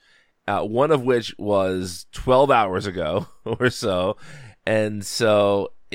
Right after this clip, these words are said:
uh, it's just been a really, really rough patch for the Mets. Their pitching has not looked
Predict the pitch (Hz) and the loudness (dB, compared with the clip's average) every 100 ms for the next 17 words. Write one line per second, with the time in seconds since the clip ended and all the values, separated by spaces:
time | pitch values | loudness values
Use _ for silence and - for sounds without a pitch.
0 | - 110 113 107 104 - - 123 107 123 | -6 -2 0 0 0 -6 -8 -6 -6 -4
1 | 165 - 135 113 98 92 90 90 120 139 | -4 -2 -2 0 -2 -4 -10 -6 0 2
2 | 123 107 101 104 98 92 90 90 92 - | 2 0 0 0 0 0 -2 0 0 -2
3 | - 87 85 92 - - - 87 87 90 | -6 -4 -2 -4 -6 -14 -4 -4 -2 0
4 | 101 101 - - - - - _ - 101 | 2 2 -2 -18 -20 -20 -20 _ -4 2
5 | 123 - - 165 165 165 156 135 113 104 | 2 4 0 0 -4 -6 -4 -2 -2 2
6 | 123 131 - 123 120 - - - | 2 2 0 -2 -2 -2 -10 -20